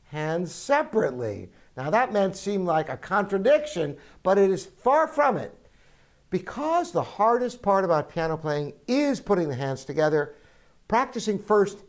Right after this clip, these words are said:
small sections at a time, hands separately, really breaks things down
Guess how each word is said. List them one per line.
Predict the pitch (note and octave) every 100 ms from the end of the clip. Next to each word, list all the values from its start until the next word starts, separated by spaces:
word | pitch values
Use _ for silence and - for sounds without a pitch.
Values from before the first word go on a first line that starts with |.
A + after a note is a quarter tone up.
| _
small | - - F3 A3 B3+
sections | C4 A#3 A3+ F#3
at | F#3
a | E3
time, | E3 F3+ E3+ D#3+ - _ _
hands | - G3 G#3
separately, | G3+ G#3 G#3 D3+ B2+ B2+ B2 - _ -
really | D3 E3+ C4+ C#4 A3
breaks | D#3+ F#3 G3 -
things | F#3+ D#3+
down | F3 F3 G3 D3